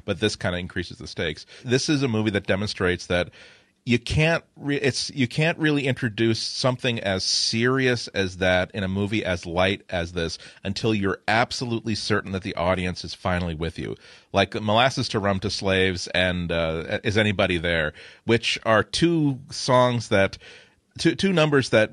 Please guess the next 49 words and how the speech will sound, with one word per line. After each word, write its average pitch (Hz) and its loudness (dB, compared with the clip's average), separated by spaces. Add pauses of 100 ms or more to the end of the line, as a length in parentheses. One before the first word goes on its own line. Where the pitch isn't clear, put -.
really 143 4
would 117 2
seem 117 0
like 104 4
on 110 4
paper 107 0
when 92 0
you 92 2
look, 117 2
when 113 0
you 104 0
read 120 0
the 117 0
lyrics, 101 0
like 98 -2
the 98 -6
lyrics 117 0
are 92 2
so 127 0
flamboyant 87 -2
and 90 -2
so 113 0
out 92 2
there. 85 0 (400)
And 113 4
the 127 4
idea 120 6
that 107 4
here 139 2
is 131 4
a 110 2
mus-, 117 2
here 151 2
is, 160 4
here 156 2
is 160 2
a 127 4
dramatic 123 4
song 123 2
that's 110 -4
gonna 107 -4
sing 110 -2
all 101 4
about 104 2
the - -6
triangle 98 0
trade 92 0
and 85 -4
slavery. 85 -2